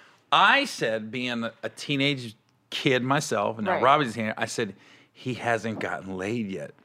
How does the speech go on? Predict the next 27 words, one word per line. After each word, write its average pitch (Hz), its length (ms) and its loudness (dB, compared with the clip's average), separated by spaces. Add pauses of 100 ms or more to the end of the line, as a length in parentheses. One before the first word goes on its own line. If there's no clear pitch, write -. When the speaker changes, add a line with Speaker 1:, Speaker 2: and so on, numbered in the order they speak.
(160)
Speaker 2:
Was 202 160 0
Speaker 1:
to - 40 2
my 196 100 6 (100)
Speaker 2:
that - 40 0
it? 175 80 0
Speaker 1:
aunt. 165 300 4 (260)
And 120 80 0
I 120 80 4
go, 110 280 4 (400)
"Because 117 260 -4
when 113 60 -2
you're 110 100 0
a 104 40 -2
teenager, 139 640 2 (300)
and 107 60 -4
you 110 60 -2
go 123 80 2
to 117 60 2
another 117 220 0
city, 131 640 0 (280)
and 110 100 -4
you 120 60 2
don't 123 160 0
meet 113 160 -2
girls 151 320 4
right 123 160 4
away, 107 460 2